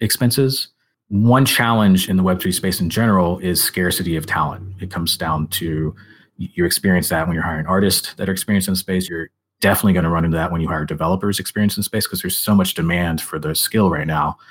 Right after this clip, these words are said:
that they're able to charge more. So it is expensive. But I think, you know,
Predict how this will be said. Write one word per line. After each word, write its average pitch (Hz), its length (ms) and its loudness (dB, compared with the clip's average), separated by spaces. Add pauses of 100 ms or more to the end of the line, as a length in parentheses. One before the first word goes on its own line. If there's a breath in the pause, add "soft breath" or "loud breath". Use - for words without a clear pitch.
(320 soft breath)
that 78 320 -2 (240)
they're 87 200 -2
able 85 240 -2
to 80 80 -4
charge 80 360 -4
more. - 200 -14
So - 200 -2
it 85 60 2
is 90 120 2
expensive. - 520 -10 (380 soft breath)
But 90 260 2
I 113 100 2
think, 117 380 0
you - 80 0
know, 92 220 2